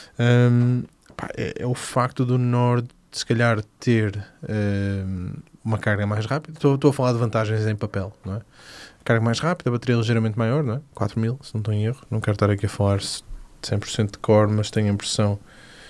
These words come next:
que o Nord tem uma bateria de quatro mil miliampere-hora,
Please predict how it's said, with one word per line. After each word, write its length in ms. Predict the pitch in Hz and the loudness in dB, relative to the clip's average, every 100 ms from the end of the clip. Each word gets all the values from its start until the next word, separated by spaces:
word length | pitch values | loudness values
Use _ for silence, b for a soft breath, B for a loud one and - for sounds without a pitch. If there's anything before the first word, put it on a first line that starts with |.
| B B | B B
que 120 | - 113 | -4 0
o 40 | |
Nord 360 | 110 107 107 101 - | 4 4 4 0 -6
tem 220 | - 104 - | -2 -2 0
uma 180 | 139 110 | 2 2
bateria 460 | 107 - 98 95 - | 0 -2 -2 -2 -2
de 300 | 120 107 - | 0 0 -2
quatro 240 | - 131 107 | -4 -4 -2
mil 100 | 98 | -2
miliampere-hora, 720 | 95 95 98 101 113 131 151 | 0 -2 -2 0 0 0 -4